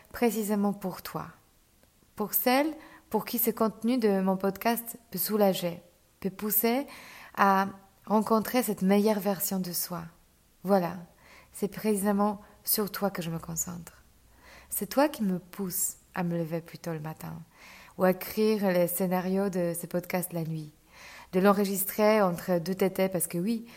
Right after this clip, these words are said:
j'ai deux enfants à bas âge et notamment un que j'allaite. Mais j'ai décidé de ne pas m'arrêter là, de ne pas le voir comme une contrainte,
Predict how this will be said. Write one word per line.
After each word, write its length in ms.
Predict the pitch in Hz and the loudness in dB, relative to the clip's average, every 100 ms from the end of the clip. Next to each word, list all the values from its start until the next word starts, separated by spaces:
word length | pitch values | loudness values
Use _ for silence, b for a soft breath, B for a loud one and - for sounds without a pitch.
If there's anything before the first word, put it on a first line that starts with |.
| - - | -20 -10
j'ai 140 | 160 | -6
deux 280 | 156 214 208 | -2 0 2
enfants 240 | 214 - 190 | 2 2 0
à 40 | |
bas 240 | 175 170 | 0 -2
âge 280 | 175 202 208 | -4 -4 -6
et 80 | - | -4
notamment 520 | 170 165 165 160 160 | -4 -2 -4 -4 -8
un 180 | - 175 175 - | -6 -8 -10 -10
que 100 | 156 | -8
j'allaite. 500 | 151 165 - - - _ - B B B B B B _ _ 170 | -8 -8 -12 -18 -20 _ -20 B B B B B B _ _ -4
Mais 360 | 175 220 330 - _ _ _ _ - | -2 -2 -6 -14 _ _ _ _ -6
j'ai 120 | 202 | -2
décidé 640 | 196 202 208 180 220 294 - b b b b _ _ _ _ _ _ _ _ _ - | 4 4 2 2 2 0 -6 b b b b _ _ _ _ _ _ _ _ _ -4
de 120 | 190 | 0
ne 100 | 202 | 0
pas 180 | 196 208 | 4 4
m'arrêter 440 | 196 180 170 175 | 4 -2 -4 -6
là, 160 | 156 165 | -8 -6
de 80 | 185 | 0
ne 120 | 190 | 2
pas 340 | 196 208 233 262 | 2 4 4 4
le 80 | 208 | 0
voir 360 | 170 196 196 | 2 0 0
comme 300 | - 185 175 165 B B B | -4 -2 -4 -8 B B B
une 160 | 185 | -4
contrainte, 800 | 170 180 170 - 208 233 - - | -2 -4 -6 -8 -6 -6 -8 -14